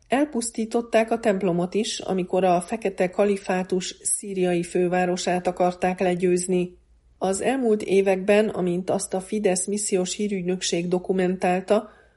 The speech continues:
a mártírok templomát újjáépítette egy egyedülálló félkatonai mozgalom – a Free Burma Rangers, amely az etnikai haderők és a burmai hadsereg közötti konfliktusok idején jött létre az amerikai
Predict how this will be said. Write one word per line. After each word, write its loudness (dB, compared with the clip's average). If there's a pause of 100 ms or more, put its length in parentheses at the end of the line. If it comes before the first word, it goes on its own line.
a 0
mártírok 0
templomát 0
újjáépítette 0
egy 0
egyedülálló 2
félkatonai -2
mozgalom – 0 (320)
a 0
Free -6
Burma 0
Rangers, 0 (500)
amely 0
az -2
etnikai -2
haderők 2 (280)
és -8
a 2
burmai 0
hadsereg 0
közötti -2
konfliktusok -2
idején 0
jött 0
létre 0 (320)
az -2
amerikai 0